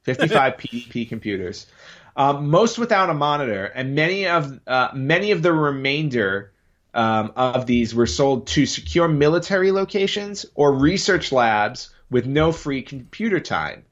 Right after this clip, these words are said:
Speaker 2: Mm-hmm.
Speaker 1: which meant that the audience for Space War was severely limited.
Speaker 2: <laughs> Yeah.
Speaker 1: Okay. So,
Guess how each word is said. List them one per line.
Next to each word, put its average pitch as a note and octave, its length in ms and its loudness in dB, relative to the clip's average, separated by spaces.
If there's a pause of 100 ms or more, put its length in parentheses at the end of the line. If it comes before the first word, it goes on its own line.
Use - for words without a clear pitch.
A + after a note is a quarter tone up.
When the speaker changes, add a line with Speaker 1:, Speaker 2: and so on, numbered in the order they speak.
(140)
Speaker 2:
Mm-hmm. A2 280 -10
Speaker 1:
which C#3 280 2
meant D#3 280 2
that C#3 300 0
the B2+ 340 -6
audience C#3+ 480 2
for B2+ 140 -12
Space - 340 -8
War A2+ 180 -2
was A2 160 -4
severely G#2 500 0
limited. F#2 460 -6
Speaker 2:
<laughs> - 40 -20 (160)
Yeah. A#2+ 340 -8 (1600)
Speaker 1:
Okay. A#2+ 380 0 (380)
So, D3+ 400 2